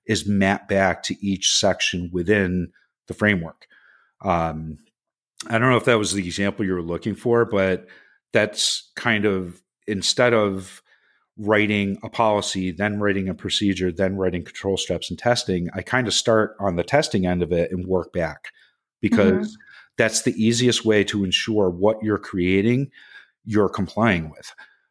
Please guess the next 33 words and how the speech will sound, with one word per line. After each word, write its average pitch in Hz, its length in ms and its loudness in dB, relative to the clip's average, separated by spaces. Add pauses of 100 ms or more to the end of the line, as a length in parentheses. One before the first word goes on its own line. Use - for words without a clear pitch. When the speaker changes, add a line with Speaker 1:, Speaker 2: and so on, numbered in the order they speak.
Speaker 1:
Um, 82 680 -2 (100)
and 95 160 0
it, 87 240 -2
and 95 120 0
it's - 160 0
a 104 40 2
great 104 420 0
way 98 160 4
to 95 160 -4
map 90 540 -2 (120)
everything 95 640 -2
back 90 440 -2 (140)
to 87 520 -2 (340)
whichever 117 360 2
framework 87 560 -2
you're, 87 220 2
you're 90 220 0
going 87 360 0
with, 82 160 0
whether 82 320 2
it 73 60 -6
be 85 120 -2
nist 85 460 0
or 78 300 -4
C - 220 0
I 82 120 4
S 85 260 2
or - 100 -18
hipaa 92 460 0
or, 78 280 -6 (480)
you 101 80 -2
know, 80 120 -2
whatnot. 80 520 -6